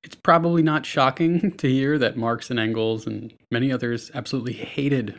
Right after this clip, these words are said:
the ideas that Malthus put forth. Nowhere in the essay on population does Malthus attempt to reckon with political economy in a way that suggests that it's changeable at all, that it might be remade in a more just way. He simply didn't believe that other types of social organization could exist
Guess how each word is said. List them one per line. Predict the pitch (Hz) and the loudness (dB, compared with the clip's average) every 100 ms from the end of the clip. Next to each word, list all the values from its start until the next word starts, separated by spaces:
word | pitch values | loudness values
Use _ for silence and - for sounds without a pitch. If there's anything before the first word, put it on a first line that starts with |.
| - | -12
the | 107 | -6
ideas | 113 113 110 | -4 -4 -6
that | 117 | -6
Malthus | 113 104 107 | -8 -8 -12
put | - - | -14 -12
forth. | - 101 - _ _ _ _ _ _ _ _ _ | -8 -8 -10 _ _ _ _ _ _ _ _ _
Nowhere | 123 131 156 160 139 131 139 175 - | 0 4 4 4 2 0 -4 -8 -6
in | 131 | 0
the | 120 | 2
essay | 123 - 127 | 0 -2 -4
on | 120 | -4
population | 113 113 117 110 104 - | -4 -6 -4 -2 -4 -4
does | 117 113 | -6 -4
Malthus | 110 110 117 | -4 -4 -8
attempt | 117 - 110 107 | -10 -8 -8 -6
to | 117 | -4
reckon | 107 120 110 | -4 -4 -6
with | 107 98 | -6 -6
political | 131 127 127 | -4 -4 -2
economy | 127 127 113 113 110 | -4 -4 -4 -2 -4
in | 110 | -4
a | |
way | 113 | -4
that | 113 110 | -4 -6
suggests | 123 123 120 | -4 -4 -4
that | 127 | -4
it's | 135 - - | -6 -8 -4
changeable | - 165 139 113 104 | 2 4 4 2 0
at | |
all, | 104 104 - _ | -4 -10 -14 _
that | - | -6
it | 127 | -2
might | 127 | 0
be | 131 | 2
remade | 131 135 131 143 131 | 4 4 6 6 4
in | 117 | 0
a | 110 | -2
more | 113 120 | 0 0
just | 110 120 107 - - | 0 -2 -2 -4 -6
way. | 110 110 - - _ _ _ _ _ _ | -2 -2 -6 -16 _ _ _ _ _ _
He | 139 | 0
simply | - 143 | 2 4
didn't | 131 143 | 4 4
believe | 143 135 151 139 | 4 6 8 8
that | 120 | 6
other | 123 | -2
types | 117 120 | -2 -4
of | 117 | -4
social | - 131 127 | -2 -2 -2
organization | 113 113 110 104 95 107 | -4 -4 -2 0 -2 -6
could | 104 104 | -6 -6
exist | 101 156 165 - | 0 0 0 -2